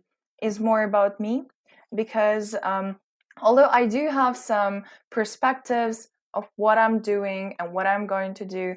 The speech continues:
but they're not that clear yet. I cannot say that, like, in ten years I'll be doing this, this, and that. So I'm quite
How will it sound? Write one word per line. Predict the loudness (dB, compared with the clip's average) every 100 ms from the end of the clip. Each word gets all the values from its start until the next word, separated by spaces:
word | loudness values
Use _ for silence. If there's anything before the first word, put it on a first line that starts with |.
| -12 -6 -4
but |
they're | -2 -2 2
not | 2 2 -2
that | 0 2 2 -4
clear | -6 -4 -4
yet. | -4 -4 -4 -6
I |
cannot | -8 -4 -6 -6
say | -8 -6
that, | -6 -6
like, | -6 -6 -10 -16 _ _ _ -8
in | -4 -4
ten | -4 -2 0 -2
years | -2 -4 -6 -6
I'll | -6
be | -6
doing | -8 -8 -6
this, | -8 -8
this, | -12 -12 -10
and | -4
that. | 0 0 -4
So | -12 -10 -6 -4 -4 -8 -20 _ _ _
I'm | -2 0
quite | -4 2 2 2